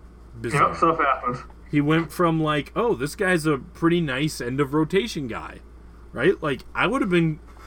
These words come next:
Speaker 1: if you could give me Pistons version Kyle Singler, like, his, s-, yeah, I mean, honestly, 'cause he didn't even start playing till he was twenty-four 'cause they stashed him in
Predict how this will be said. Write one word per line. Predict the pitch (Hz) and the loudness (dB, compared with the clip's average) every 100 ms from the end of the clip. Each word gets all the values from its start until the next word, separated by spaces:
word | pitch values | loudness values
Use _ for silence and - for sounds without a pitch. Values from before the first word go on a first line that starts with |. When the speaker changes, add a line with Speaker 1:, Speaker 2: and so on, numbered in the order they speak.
| - | 0
Speaker 1:
if | 165 135 | 2 2
you | 147 220 | 0 -2
could | - 226 | -2 -2
give | 175 185 160 | 2 2 2
me | 156 139 127 123 - - - - - - | 0 0 -2 -6 -14 -20 -20 -20 -20 -8
Pistons | - 185 - 170 131 | 0 0 2 -2 0
version | 135 127 123 110 | -2 -2 -4 -6
Kyle | 131 139 | -2 -2
Singler, | 127 151 131 101 87 - - - - - | -2 -4 -4 -8 -12 -16 -20 -20 -14 -4
like, | 123 117 - | -4 -4 -2
his, | 139 131 123 117 - - - - - | 2 2 0 -8 -18 -20 -20 -20 -18
s-, | - - - - - | -14 -14 -14 -20 -6
yeah, | 214 254 | -2 -2
I | 104 | 2
mean, | 170 | 2
honestly, | 151 190 190 135 | 4 0 0 -4
'cause | 110 127 | -6 -4
he | 180 | 2
didn't | 180 165 | 2 2
even | 139 131 | 0 -4
start | - 131 - | -4 -4 -4
playing | 151 156 | -4 -4
till | 113 123 | -4 -4
he | 117 | -2
was | 107 | -6
twenty-four | - 139 120 - 139 101 | -6 -6 -6 -6 -6 -6
'cause | 117 113 | -8 -6
they | 117 | -6
stashed | - 123 127 143 - | -8 -4 -4 -4 -8
him | 120 107 | -10 -8
in | 101 101 | -10 -12